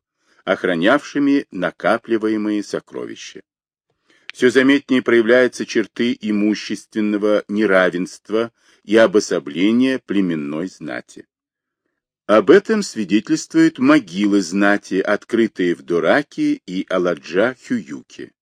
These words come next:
Пышный ритуал и богатые заупокойные дары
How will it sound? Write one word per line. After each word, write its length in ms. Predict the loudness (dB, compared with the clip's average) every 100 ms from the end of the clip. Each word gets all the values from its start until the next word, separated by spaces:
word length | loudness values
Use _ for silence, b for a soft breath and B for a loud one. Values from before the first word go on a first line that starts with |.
| _ _ _ _ _ _ _ 0
Пышный 600 | 2 2 0 2 2 0
ритуал 720 | -4 -4 0 4 4 2 -2
и 100 | -8
богатые 680 | -2 0 4 2 2 -4 -4
заупокойные 920 | -2 -2 -2 -6 -4 2 2 2 -4
дары 460 | -6 -8 -6 -6 -6